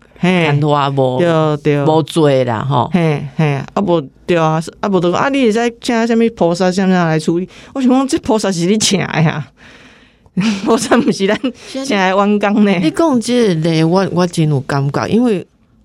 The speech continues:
Speaker 1: 我，我在做这，<laughs> 这个工作嘛是，有当时啊拄着一寡人来，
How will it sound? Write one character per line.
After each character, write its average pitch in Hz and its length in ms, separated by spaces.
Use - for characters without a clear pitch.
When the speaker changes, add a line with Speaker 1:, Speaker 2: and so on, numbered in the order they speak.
Speaker 1:
我， 208 240
我 262 120
在 262 120
做 247 240
这， - 60
<laughs> - 140
这 - 260
个 220 140
工 143 220
作 147 200
嘛 131 160
是， 139 160
有 190 80
当 185 220
时 202 80
啊 233 100
拄 262 140
着 226 100
一 - 120
寡 175 240
人 143 300
来， 127 340